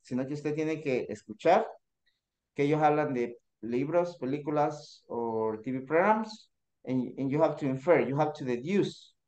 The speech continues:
which is the adjective. Is clear? Yes?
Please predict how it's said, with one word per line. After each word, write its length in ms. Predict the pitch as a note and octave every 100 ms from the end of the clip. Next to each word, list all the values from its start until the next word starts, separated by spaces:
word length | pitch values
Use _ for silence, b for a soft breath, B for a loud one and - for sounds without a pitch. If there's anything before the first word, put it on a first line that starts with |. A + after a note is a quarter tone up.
| -
which 420 | B2+ D3 - -
is 200 | C#3 C3+
the 80 | C3+
adjective. 360 | C3 G#2 - - -
Is 140 | B2
clear? 280 | - E3 A3+ - _ _ _ _ _ _ _ _ _ _ _ _ _ _ _ _ -
Yes? 520 | E3+ A3 - -